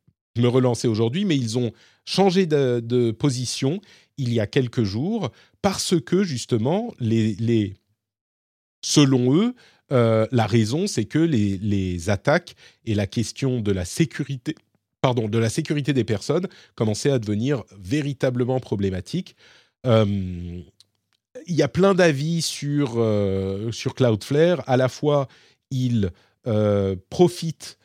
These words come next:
de cet état de fait et en même temps, ils, euh, décident d'être complètement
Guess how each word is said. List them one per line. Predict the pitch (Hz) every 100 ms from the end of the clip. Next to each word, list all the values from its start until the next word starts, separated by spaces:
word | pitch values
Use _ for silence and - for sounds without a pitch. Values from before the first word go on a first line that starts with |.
| _
de | 113 120
cet | 139 123
état | 123 123
de | 113
fait | - 139 135 123
et |
en | 110
même | 117 113
temps, | 104 135 135 127
ils, | 107 101 101
euh, | 98 98 98
décident | 107 104 - 127 120
d'être | 95 113 117 - 107
complètement | - 113 117 113 - 120 117 113